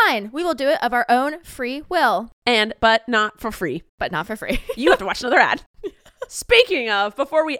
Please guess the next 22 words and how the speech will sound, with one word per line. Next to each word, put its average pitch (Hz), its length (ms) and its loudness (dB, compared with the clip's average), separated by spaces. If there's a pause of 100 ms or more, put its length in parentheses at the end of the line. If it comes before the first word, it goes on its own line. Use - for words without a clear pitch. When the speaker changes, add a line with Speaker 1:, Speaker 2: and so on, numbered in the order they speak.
(120)
Speaker 2:
actually 240 560 2
get 175 120 -4
into 165 220 -8
news, 185 180 -10
was 202 120 -6
that 233 100 4
everything? 247 600 -2 (100)
Speaker 1:
Yeah, 202 240 -4
yeah. 117 260 -10
Speaker 2:
Yeah. 214 320 0 (540)
Before 262 240 4
we 254 100 6
actually 233 320 2
get 202 140 -2
in 196 100 -2
the, 175 280 -6
to 233 100 -4
the 208 80 0
news 226 540 -4 (260)
of 190 200 4
this 185 220 0 (340)
last 294 380 -4